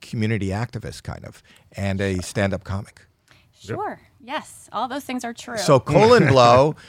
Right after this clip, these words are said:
Speaker 1: was
Speaker 2: Colon Blow is a, a, a commercial parody that, uh, Tom and I and Danny,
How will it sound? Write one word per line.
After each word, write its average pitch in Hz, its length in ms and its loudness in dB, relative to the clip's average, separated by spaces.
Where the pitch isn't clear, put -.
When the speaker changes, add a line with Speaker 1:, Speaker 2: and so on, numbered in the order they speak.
Speaker 1:
was 131 140 4
Speaker 2:
Colon 214 320 4
Blow 165 320 4
is 131 180 -2
a, 139 180 -6
a, 123 380 -2
a 110 140 -8
commercial 175 440 -10
parody 110 720 -4
that, 101 460 -4
uh, 90 500 -4
Tom 131 420 -6
and 131 160 -10
I 107 680 -8
and 92 500 -12
Danny, 101 400 -10